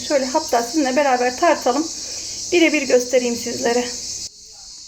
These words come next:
Şimdi şöyle terazimi açtım.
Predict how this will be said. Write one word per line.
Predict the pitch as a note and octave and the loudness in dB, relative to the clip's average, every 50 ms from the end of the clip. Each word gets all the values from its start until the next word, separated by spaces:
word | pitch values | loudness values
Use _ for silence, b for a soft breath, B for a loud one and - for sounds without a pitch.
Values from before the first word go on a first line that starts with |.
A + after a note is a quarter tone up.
| - - - - - - | -20 -20 -20 -18 -12 -4
Şimdi | F#4 F4+ D#4 C#4 C#4 | 0 2 2 2 2
şöyle | - - F#4+ E4+ C4+ B3+ B3+ | 2 0 2 2 2 0 0
terazimi | - F4 F4+ E4+ D#4 C4+ B3 A#3 A#3+ B3 B3 C4+ | 0 2 2 4 4 4 2 2 0 0 0 0
açtım. | - F4 F#4 D#4 - - - - C4 C4 D4 D#4+ | 2 2 0 0 -2 -4 -2 2 4 4 4 4